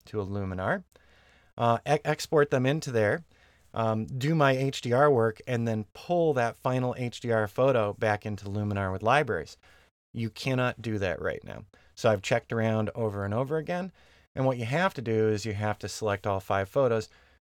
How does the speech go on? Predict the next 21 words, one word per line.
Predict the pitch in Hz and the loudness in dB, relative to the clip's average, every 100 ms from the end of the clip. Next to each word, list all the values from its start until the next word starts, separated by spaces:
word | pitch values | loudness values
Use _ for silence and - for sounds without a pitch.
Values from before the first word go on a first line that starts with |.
| - | -8
drag | 120 123 160 185 | 0 2 4 2
them | 156 135 | 0 0
out | 127 196 | 2 2
of | 160 | 0
Luminar, | 110 113 107 95 95 147 | 0 0 0 -2 -2 -4
so | - 104 | -4 -6
they're | 101 | -4
not | 95 90 | -4 -6
being | - 98 98 92 98 | -6 -6 -6 -8 -12
managed | - 104 139 180 127 - | -10 -4 -2 -2 -4 -2
by | 101 | -2
Luminar | 98 98 101 101 | -2 -4 -4 -2
right | 101 98 | -4 -4
now, | 120 - - - - | -6 -8 -20 -20 0
drag | 143 165 175 | 6 6 6
them | 160 147 | 2 -2
into | 139 147 156 160 - 131 | 0 -2 -2 -4 -6 -6
Aurora | 123 117 113 127 117 | -4 -2 0 2 0
H | 117 110 - | -2 -8 -8
D | 107 | -2
R, | 110 113 101 | 2 4 2